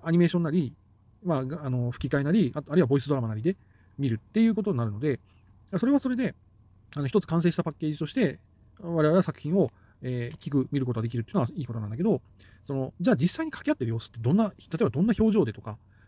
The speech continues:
あとどんな動きでとか、ということを見ることができるのはやっぱり朗読劇なんですよね。だから、今回もやっぱり表情とかも含めて、その、どう役に入り込むか、あとその、劇中劇の人物を演じるときと、その、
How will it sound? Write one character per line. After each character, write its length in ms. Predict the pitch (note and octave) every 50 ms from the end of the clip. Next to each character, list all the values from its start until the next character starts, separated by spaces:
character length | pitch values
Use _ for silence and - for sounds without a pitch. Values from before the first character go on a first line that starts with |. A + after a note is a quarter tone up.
| _ _ -
あ 80 | D#3+
と 60 | C3+ A2
ど 120 | A#2+ D#3+
ん 20 |
な 80 | G3+ G3
動 140 | F3 F3 E3+
き 120 | - -
で 60 | A#2+
と 80 | - -
か、 140 | _ - _ _ _ _ _ _ _ _ _ _ _ _ _ _ -
と 80 | - C4
い 20 |
う 40 | C#4+
こ 80 | D#4 -
と 100 | G#3 G3
を 40 |
見 100 | F3+ G#3
る 60 | B3 F3+
こ 60 | C#3+
と 80 | A#2+
が 40 | A#2
で 60 | A#2
き 80 | A#2 C3
る 60 | A#2
の 80 | A2 C3
は 60 | A2+
や 60 | A2+
っ 20 | A#2+
ぱ 80 | E3
り 80 | D#3 A#2+
朗 60 | B2+
読 180 | C#3 C#3+ C#3+ C#3+
劇 120 | A2+ G#2+
な 80 | G2 G2
ん 40 |
で 60 | G2+ -
す 40 |
よ 80 | - A2
ね。 160 | A#2 A#2+ B2 - _ _ _ _ - - - - _ - - - -
だ 60 | D#3+
か 60 | C#3 C3+
ら、 120 | B2+ A#2+ - - - _ - _ _
今 120 | - A#3+ G3
回 120 | E3+ C3+
も 60 | B2
や 40 | A#2
っ 40 | -
ぱ 80 | C3+
り 140 | A#2+ A#2+ - - _ _ _ _ - _ - D#3+ - - F3
表 140 | G#3 A#3 G#3
情 160 | B3+ A#3+ F3
と 80 | C3+
か 60 | - A#2
も 60 | G#2+
含 160 | - - C3+
め 60 | B2
て、 300 | B2 - F3+ C#3 A2+ - - _ _ _ _ - - _ _ _ -
そ 80 | B2+
の、 80 | A#2+ A2 B2 - -
ど 240 | E3+ C3 E3+ A3+ E3
う 80 | - - _ -
役 180 | A#2 - -
に 60 | D3+ A#2+
入 160 | - B2+ B2+
り 40 | C3+
込 80 | D#3
む 100 | B2+ A#2
か、 180 | - - G#2+ - - _ _ _ _ _ _ _ _ -
あ 80 | - D3
と 60 | B2+
そ 80 | A#2 B2
の、 180 | B2 A#2+ - - _ _ - - _ - - - - _ _ - _ _ _ _ - - _ _ _ _ - - - - - - -
劇 180 | D#3 G3+ -
中 140 | - - D4+ A#3+
劇 140 | A3+ B3+
の 100 | C#4 C4+
人 140 | F#3 A3 G#3
物 160 | D#3+ C3 -
を 40 | C3
演 160 | C#3+ D3 D3+
じ 80 | C3+ C#3+
る 60 | C#3
と 100 | C3 C3+
き 80 | - -
と、 180 | B3 A#3+ E3+
そ 80 | B2+ D3
の、 160 | C3 B2 -